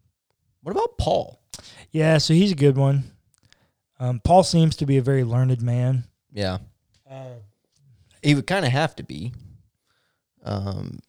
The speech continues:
Speaker 1: from his background before.
Speaker 2: Well, and then not just that, you have those pieces of the quote-unquote silent years
Speaker 1: Yeah.
Speaker 2: where we don't know how long, but he goes to Achaia.
Speaker 1: Yeah.
Speaker 2: And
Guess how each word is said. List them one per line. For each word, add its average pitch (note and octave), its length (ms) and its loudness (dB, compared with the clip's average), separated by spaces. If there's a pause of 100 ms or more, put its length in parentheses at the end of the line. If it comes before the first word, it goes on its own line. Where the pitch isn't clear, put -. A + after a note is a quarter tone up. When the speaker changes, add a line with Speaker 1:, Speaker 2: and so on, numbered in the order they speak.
(360)
Speaker 1:
from B2 180 2
his A2+ 180 0
background G2+ 640 -4
before. G2 400 -4
Speaker 2:
Well, E3 200 8
and D#3+ 160 2
then E3 320 -2
not F#3 220 -6
just E3+ 180 -2
that, E3+ 180 0
you D#3 120 0
have D#3+ 160 -2
those D3 480 -6 (420)
pieces D3 420 -8
of B2+ 100 -12
the B2+ 80 -10
quote-unquote C#3+ 680 -2
silent D3 600 -2
years D3 500 -2 (400)
Speaker 1:
Yeah. - 80 -12
Speaker 2:
where C#3 100 -4
we D3 60 0
don't C#3+ 200 -4
know D3 200 2
how C#3+ 180 0
long, C#3 360 -2
but C3+ 120 -4
he C3 60 -6
goes C3+ 460 -2
to C3 220 -6 (120)
Achaia. C#3+ 600 -6 (200)
Speaker 1:
Yeah. C#2+ 260 -10 (680)
Speaker 2:
And C3+ 720 -10